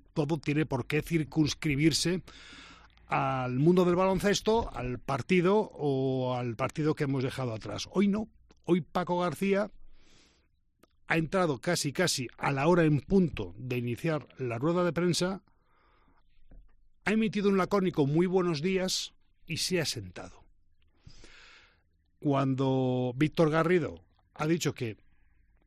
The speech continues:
mm, hacía una pequeña valoración de lo que había sido la semana y que después atendería nuestras preguntas, pues yo creí que había sido más. Yo creí que había estado en torno al minuto,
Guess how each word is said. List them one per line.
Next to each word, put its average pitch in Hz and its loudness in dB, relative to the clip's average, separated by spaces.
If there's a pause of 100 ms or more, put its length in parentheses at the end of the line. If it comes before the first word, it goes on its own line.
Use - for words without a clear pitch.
(560)
mm, 127 -4 (200)
hacía 151 2
una 147 2
pequeña 151 0
valoración 147 4
de 123 2
lo 110 -4
que 127 -6
había 131 -2
sido 139 -2
la 143 2
semana 147 2 (480)
y 147 -2
que 135 -2
después 139 -4
atendería 123 -2
nuestras 151 -2
preguntas, 165 2 (920)
pues 117 -8
yo 131 -4
creí 156 0
que 180 0
había 147 2
sido 110 -4
más. 147 0
Yo 123 -2
creí 135 -2
que 160 -4
había 147 0
estado 160 0
en 123 -2
torno 175 2
al 175 4
minuto, 139 2